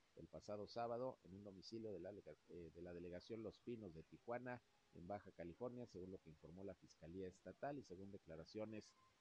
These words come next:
Aportadas por una testigo, Rivera Reyes se encontraba con otras personas en una festividad cuando tres hombres armados con vestimentas oscuras y encapuchados ingresaron a la vivienda, sometieron a los asistentes, a quienes les exigieron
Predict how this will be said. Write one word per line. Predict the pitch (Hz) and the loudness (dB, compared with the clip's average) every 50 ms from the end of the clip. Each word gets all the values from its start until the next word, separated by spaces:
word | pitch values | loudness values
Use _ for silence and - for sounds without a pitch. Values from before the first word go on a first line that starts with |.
| - - - - | -20 -14 -12 -10
Aportadas | - - 85 80 - 101 101 104 - | -4 -4 -4 0 2 2 2 2 2
por | - 90 95 | 0 0 0
una | 98 95 | 0 0
testigo, | 87 - - 78 - - - 135 127 127 127 | -2 -4 -6 -8 -8 -2 -2 2 4 4 4
Rivera | 110 90 87 95 92 90 85 | 4 4 4 4 2 2 2
Reyes | 90 98 98 101 92 | 0 0 0 0 -2
se | - 82 | -4 -8
encontraba | 76 80 - 78 78 78 - 117 127 123 123 | -10 -8 -8 -8 -8 0 4 6 6 6 4
con | - - 92 | 2 0 -4
otras | 95 - - 98 - | -4 -4 -6 -8 -6
personas | - - 78 - - 92 90 98 90 - - | -6 -6 -8 -4 -4 -2 -2 -2 -4 -6 -8
en | 80 | -8
una | 87 95 92 87 - - - | -4 -4 -4 -4 -4 -4 -2
festividad | - 147 147 - - 101 85 85 87 120 151 165 156 - - - - - - - | -2 -2 -2 -2 -4 -4 -2 2 4 6 6 6 4 2 -6 -16 -18 -20 -14 -2
cuando | - 127 127 117 117 | 0 0 0 2 0
tres | - - 107 104 - | 0 0 0 0 0
hombres | 101 98 101 95 85 - - | 0 0 0 -2 -4 -4 -4
armados | 78 82 87 107 117 113 120 120 - | -4 -2 2 2 4 4 4 2 0
con | - 85 80 | -4 -10 -10
vestimentas | 80 78 - - 82 87 95 87 - 95 - - | -10 -10 -8 -6 -4 -4 -4 -4 -4 -6 -6 -6
oscuras | 78 - - - 95 95 92 - | -10 -10 -4 0 0 0 0 -2
y | 87 | -6
encapuchados | 78 78 - 80 - - - - - 117 113 110 - - | -8 -4 -6 -6 -6 -6 -6 -2 0 0 0 0 -2 -4
ingresaron | 87 80 80 82 - - 98 95 90 82 | -6 -6 -6 -6 -4 -2 -2 -2 -2 -4
a | 80 | -6
la | 80 82 | -6 -6
vivienda, | 80 87 101 123 135 131 127 120 120 117 - - - - - - - | -6 -2 2 2 2 2 4 4 4 2 2 -2 -10 -20 -20 -20 -18
sometieron | - - 123 127 120 95 - - 107 104 101 92 | -6 -4 -2 -2 0 0 2 2 2 2 2 0
a | 80 | -2
los | 78 76 - - | -2 -4 -6 -10
asistentes, | - - - - - - 135 143 143 135 - 143 135 - | -10 -12 -12 -14 -4 0 0 0 0 0 -2 -2 -2 -2
a | 85 80 | -4 -6
quienes | - 90 82 78 | -4 -4 -4 -4
les | 76 78 - - | -6 -6 -10 -12
exigieron | - - - - - - 98 98 98 87 78 | -16 -18 -20 -6 -2 0 2 2 2 0 -2